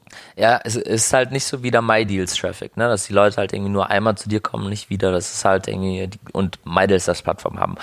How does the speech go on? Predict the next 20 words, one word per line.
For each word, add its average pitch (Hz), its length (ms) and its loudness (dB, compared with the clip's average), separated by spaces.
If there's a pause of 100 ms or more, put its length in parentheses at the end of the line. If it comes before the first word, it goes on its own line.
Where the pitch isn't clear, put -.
(140)
Wir 107 160 6
sind, 101 260 0
wir 98 160 0
sind 98 100 2
im 90 80 2
Grunde 90 220 0
für - 140 -6
die 85 80 -2
Leute 82 260 2
die 92 60 -8
Plattform. - 440 -4 (300)
Und 90 360 0
ich 92 220 -4
würd 95 120 2
jetzt - 160 -6
nicht 104 140 4
sagen, 101 220 2
dass 95 200 0
die 98 60 -6
Loyalität 95 600 2